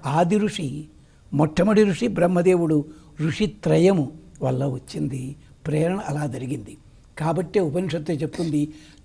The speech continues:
"కవిర్మనీషీ పరిభూ స్వయంభూ." కవి కావాలంటే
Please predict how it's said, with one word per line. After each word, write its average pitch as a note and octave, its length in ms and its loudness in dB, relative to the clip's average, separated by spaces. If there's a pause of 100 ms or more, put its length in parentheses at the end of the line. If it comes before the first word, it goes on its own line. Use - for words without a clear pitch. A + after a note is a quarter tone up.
"కవిర్మనీషీ F3+ 1040 2
పరిభూ F3+ 540 0
స్వయంభూ." F#3 880 -4 (420)
కవి D#3+ 220 2
కావాలంటే F3+ 880 2